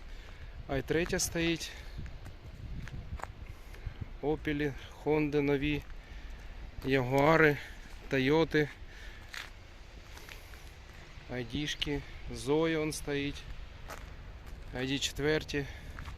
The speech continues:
І ще в салоні дванадцять авто. Так що приїжджайте на тест-драйв, щось підберемо для вас. Ось контакт, в описі більше інформації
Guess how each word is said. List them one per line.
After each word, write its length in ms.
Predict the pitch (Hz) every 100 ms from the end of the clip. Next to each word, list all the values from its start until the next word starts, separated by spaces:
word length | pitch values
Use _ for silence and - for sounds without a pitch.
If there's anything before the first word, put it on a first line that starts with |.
| - - - - - - - - - -
І 80 | 139
ще 160 | -
в 60 | 156
салоні 400 | - 156 143 139
дванадцять 500 | 127 131 123 - 139
авто. 340 | - 175 165 - - - - - - - - - -
Так 180 | 143 -
що 120 | 156
приїжджайте 680 | - 147 139 160 180 165 165 - - - -
на 100 | 131
тест-драйв, 560 | 135 123 127 147 160 -
щось 200 | - 127
підберемо 520 | - 123 131 143 139
для 120 | 131
вас. 340 | 131 147 160 - - - - - - - - -
Ось 160 | 131
контакт, 480 | - 135 151 156 151 -
в 120 | 131 139
описі 320 | 131 131 127
більше 320 | 127 123 139
інформації 680 | 123 131 127 156 156 160